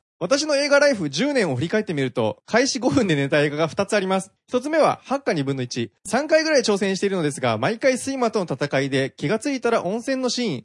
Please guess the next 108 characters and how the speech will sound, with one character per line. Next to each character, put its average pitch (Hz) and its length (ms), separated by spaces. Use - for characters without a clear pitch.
は 190 60
た 262 100
ま 254 80
た 220 80
気 196 100
が 190 140
つ 208 160
い 190 100
た 175 140
ら 202 180
映 156 140
画 135 80
が 110 80
終 104 80
わ 143 80
っ - 80
て 233 80
い - 20
る 233 60
の 202 80
で 135 100
す。 - 220
な 196 60
の 208 80
で、 131 80
未 139 180
だ 233 80
に 254 80
結 233 200
末 240 220
を 226 60
知 220 100
り 220 60
ま 214 100
せ 196 160
ん。 107 80
二 196 140
つ 214 100
目 170 120
は、 180 180
テ 185 120
オ・ 233 160
ア 233 60
ン 254 140
ゲ 262 160
ロ 262 140
プ 285 160
ロ 254 100
ス - 100
の 151 320
霧 185 240
の 311 80
中 311 240
の 160 80
風 131 200
景。 101 260
冬 247 180
に 311 100
見 262 120
た 240 100
の 208 100
が 196 120
運 202 120
の 143 120
尽 - 300
き、 - 40
寒 156 280
々 170 180
と 143 140
し - 40
た - 80
プ - 100
ラ 180 120
ッ - 40
ト 214 120
フ 240 140
ォ - 20
ー 240 60
ム 214 60
の 165 120
シ 202 140
ー 180 120
ン 156 40
を 147 40
最 180 220
後 147 120
に、 170 280
こ - 80
れ 214 80
ま 240 100
た 233 100
爆 185 200
睡。 160 240
開 208 160
始 226 100
五 226 140
分 208 200
で 220 220
夢 143 220
の 196 100
世 202 100
界 202 180
に 220 60
入 156 140
り 135 80
ま 139 100
し - 60
た。 104 220